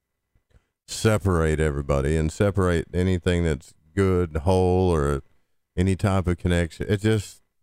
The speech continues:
you can definitely feel it, though, especially, especially here lately, uh, for me. It's like, or Ryan Gable and I had this discussion. It's like some type of diabolical force that just doesn't want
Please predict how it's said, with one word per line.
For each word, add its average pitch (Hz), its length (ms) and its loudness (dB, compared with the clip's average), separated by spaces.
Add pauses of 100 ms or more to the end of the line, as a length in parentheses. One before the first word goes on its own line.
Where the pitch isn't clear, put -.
you 120 240 0
can 117 120 0
definitely 104 380 0
feel 85 320 0
it, 65 140 -6
though, 67 260 -6 (140)
especially, 160 600 -2 (460)
especially 139 500 0
here 92 160 2
lately, 80 520 0 (280)
uh, 85 200 0
for 78 200 -6
me. 80 360 -2 (480)
It's - 180 -10
like, 95 420 -2 (300)
or 90 200 -2
Ryan 110 420 2
Gable 107 300 2
and 76 80 0
I 73 140 0
had 80 160 0
this 78 120 -4
discussion. 82 540 -2
It's 85 200 -2
like 95 160 -2
some 123 180 -8
type 104 240 0
of 80 240 0
diabolical 90 720 0
force 82 440 -2
that 69 160 -2
just 80 300 -4
doesn't 98 460 0
want 90 500 0